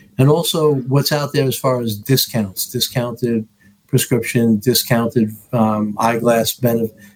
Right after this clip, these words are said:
benefits beyond the vision coverage. So it's a concierge service that, um,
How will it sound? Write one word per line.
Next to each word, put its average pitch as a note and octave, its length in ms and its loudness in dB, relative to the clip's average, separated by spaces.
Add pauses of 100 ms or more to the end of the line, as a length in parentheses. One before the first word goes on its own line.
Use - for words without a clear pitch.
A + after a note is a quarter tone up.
(160)
benefits A#2+ 420 0
beyond B2 720 2 (240)
the A#2 120 4
vision A2+ 400 0
coverage. A2+ 580 0 (300)
So B2 440 2
it's D3 180 4
a - 60 -6
concierge D3+ 680 0
service A2+ 600 0
that, A2+ 280 0
um, G#2+ 400 -6